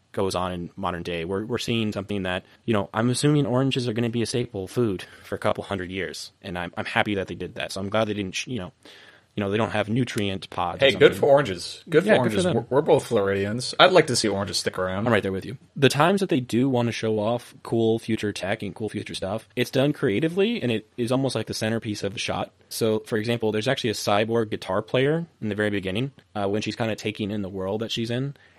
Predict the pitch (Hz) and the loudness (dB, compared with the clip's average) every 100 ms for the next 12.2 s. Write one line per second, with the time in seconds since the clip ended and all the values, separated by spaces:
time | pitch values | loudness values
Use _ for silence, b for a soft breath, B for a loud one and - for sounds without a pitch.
0 | b 123 113 - 147 85 113 131 151 147 | b -2 0 2 2 4 2 2 0 -2
1 | 123 107 107 107 95 90 95 90 - 120 | -6 -2 -2 -2 -8 -8 -8 -8 -2 -2
2 | - 107 104 98 95 - - _ - - | 0 -2 -2 -2 -2 -4 -18 _ -10 -4
3 | 127 117 104 98 110 98 98 98 98 90 | -2 -2 -2 -4 -6 -4 -4 -2 -4 -4
4 | 85 98 - 117 139 147 _ - 139 170 | -6 -6 -2 -2 -2 -6 _ -2 2 2
5 | 127 101 95 101 101 95 82 80 - - | 0 -4 -2 0 0 -2 -6 -10 -12 -14
6 | 62 - _ _ _ B B B B B | -16 -18 _ _ _ B B B B B
7 | B 139 B 147 175 196 - 254 131 113 | B -8 B 4 4 2 0 -2 0 0
8 | 123 135 135 139 - - 147 143 123 117 | 0 0 2 0 -2 -2 0 2 0 -2
9 | 110 117 117 104 107 98 113 107 101 95 | -4 -2 -2 0 0 0 -2 -2 -2 -4
10 | - - 120 110 104 101 104 - 120 135 | -8 -6 -4 -2 -4 -4 -10 -10 -4 -2
11 | 127 110 107 117 117 117 104 104 - 90 | -2 -2 -4 -4 -4 -4 -4 -6 -8 -10
12 | 95 - | -10 -12